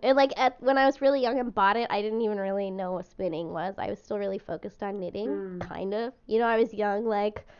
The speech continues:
Speaker 1: uh, like, I barely even remember this part of my life. But, um, so, yeah, I think, uh, probably, like, Googling or YouTubing or something, I came across spinning, and I was like, "Oh, I guess I could try that."
Speaker 2: Yeah.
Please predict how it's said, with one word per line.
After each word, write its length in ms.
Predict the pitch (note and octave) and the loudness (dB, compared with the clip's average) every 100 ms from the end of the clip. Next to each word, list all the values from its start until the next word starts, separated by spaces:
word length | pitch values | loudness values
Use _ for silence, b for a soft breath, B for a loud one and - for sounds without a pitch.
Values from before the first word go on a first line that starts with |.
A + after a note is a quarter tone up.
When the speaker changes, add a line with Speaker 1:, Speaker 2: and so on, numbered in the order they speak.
| b b b | b b b
Speaker 1:
uh, 560 | - C#4+ D4 D4 D4+ C#4+ - _ - | 0 2 2 0 -2 -6 -12 _ 0
like, 300 | A#3+ B3+ - - _ | 0 2 -2 -8 _
I 140 | A3 | 0
barely 360 | G#3+ G#3+ G#3+ G#3 | 2 0 2 0
even 200 | F#3+ F#3+ | -4 -6
remember 340 | F#3+ F#3 F3 F3+ | -6 -6 -6 -6
this 180 | F#3 - | -8 -8
part 160 | - | -10
of 80 | - | -10
my 140 | F#3 | -10
life. 220 | F#3 F3+ F3+ _ | -8 -8 -10 _
But, 200 | F3 - | -6 -6
um, 260 | F3+ F#3 F#3+ b b b b b b b b _ | -6 -6 -6 b b b b b b b b _
so, 160 | F4 | 6
yeah, 220 | E4 F#4 F#4+ | 8 8 6
I 140 | B3+ | 4
think, 340 | C#4 D#4+ F4+ - - _ _ _ _ - | 0 -4 -4 -6 -12 _ _ _ _ -6
uh, 400 | C4 C4+ C4 - _ _ - | -4 0 -2 -4 _ _ -18
probably, 500 | - C#4+ D4 D4 D4 | 2 2 2 -4 -4
like, 300 | C#4+ C4 B3 | 0 0 0
Googling 440 | - A#3 C4 B3+ B3 | -2 0 4 4 4
or 100 | A#3 | 2
YouTubing 560 | G#3+ A#3+ - A3+ A3 G#3+ | 0 -2 -2 0 0 0
or 80 | G#3+ | -2
something, 640 | G#3+ G#3 - G3 G3+ G#3 | -2 -4 -4 -4 -2 -4
I 140 | - G#3 | -6 -6
came 220 | - G#3 | -6 -6
across 300 | G3 G3 F#3 | -4 -6 -8
spinning, 600 | _ _ G3+ F#3+ F#3 A3 | _ _ -6 -4 -4 -6
and 140 | A3+ G3+ | -4 -4
I 100 | G3+ | -4
was 120 | G3+ | -4
like, 140 | G#3 - | -6 -6
"Oh, 140 | G#4 F#4+ | -4 -2
I 60 | |
guess 160 | D#4+ F#4 A4 | -4 -6 -8
I 40 | |
could 180 | - - | -10 -10
try 180 | - - | -8 -8
that." 340 | - - - - | -6 -6 -8 -10
Speaker 2:
Yeah. 220 | F3+ | -12